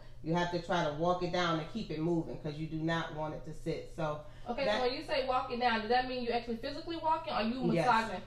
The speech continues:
Speaker 1: physically
Speaker 2: Okay,
Speaker 1: walking.
Speaker 2: physically
Speaker 1: You are
Speaker 2: walking.
Speaker 1: physically, I was physi-, I had to get up out that bed and start walking after day two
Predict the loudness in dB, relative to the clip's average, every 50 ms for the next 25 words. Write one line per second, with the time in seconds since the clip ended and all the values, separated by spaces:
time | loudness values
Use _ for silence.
0 | -10 -4 -2 0 0 0 6 8 8 8 8 8 4 6 6 6 4 4 0 -4
1 | -2 0 2 4 6 6 6 6 6 4 4 2 2 2 0 0 0 0 0 0
2 | 0 2 2 4 4 4 4 2 0 0 -2 -6 -6 -4 -4 -2 -4 -2 0 0
3 | 2 2 2 0 0 0 0 0 0 0 0 0 0 0 0 0 0 0 -2 -2
4 | 0 2 2 4 4 2 0 -2 -6 -6 -6 -4 -2 0 0 0 0 0 -2 -2
5 | -2 -4 -6 -8 -4 -2 -4 -2 -2 -6 -6 -6 -4 -6 -6 -6 -6 -6 -6 -6
6 | -6